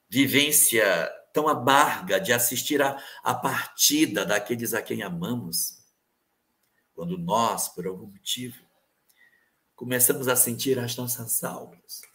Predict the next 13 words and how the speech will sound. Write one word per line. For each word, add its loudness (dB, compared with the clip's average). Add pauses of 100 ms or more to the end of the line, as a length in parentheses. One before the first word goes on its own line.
(580)
como -2
que 0
sendo 6
tragadas 2
pelo -2
processo -2
da -8
dor, -2 (800)
ao -2
ex-, -4 (300)
experimentarmos -6 (640)
a -6
dolorosa -2